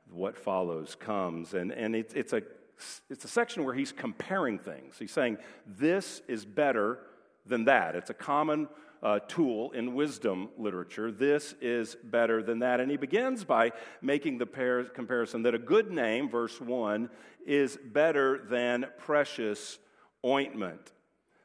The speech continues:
Uh, precious ointment, he's talking about fragrant oils.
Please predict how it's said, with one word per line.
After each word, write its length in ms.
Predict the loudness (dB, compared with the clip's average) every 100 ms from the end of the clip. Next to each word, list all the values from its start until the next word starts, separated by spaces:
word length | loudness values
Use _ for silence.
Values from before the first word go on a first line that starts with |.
| _
Uh, 60 | -18
precious 360 | 0 0 0 -4 -2
ointment, 300 | -2 0 -4
he's 100 | -2
talking 280 | 0 0 2
about 200 | 0 0
fragrant 580 | 0 4 4 2 -6 -2
oils. 800 | 0 2 0 -4 -12 -18 -20 -20